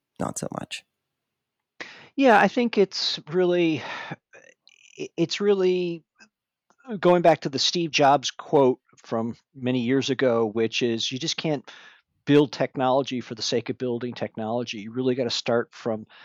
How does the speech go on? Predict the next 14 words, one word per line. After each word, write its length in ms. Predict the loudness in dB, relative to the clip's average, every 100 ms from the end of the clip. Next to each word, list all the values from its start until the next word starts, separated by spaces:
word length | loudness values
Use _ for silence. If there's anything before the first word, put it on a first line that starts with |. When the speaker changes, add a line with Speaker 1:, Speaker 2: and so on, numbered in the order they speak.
| -20 _
Speaker 2:
the 140 | -10 -2
end 240 | -2 -2
user 360 | -2 -2 -4 -6
perspective 1000 | -8 -6 0 0 0 -2 -2 -2 -4 -8
and 120 | -6
then 160 | -6
kinda 260 | -6 -4 -4
build 300 | -2 -2 -2
the 80 | -6
technology 920 | -6 -6 -4 -2 0 -2 -4 -8 -10 -16 -20 -20 _
that, 180 | -8 -8 -4
that 220 | -6 -6
meets 500 | -4 -4 -2 -6 -6
the, 160 | -4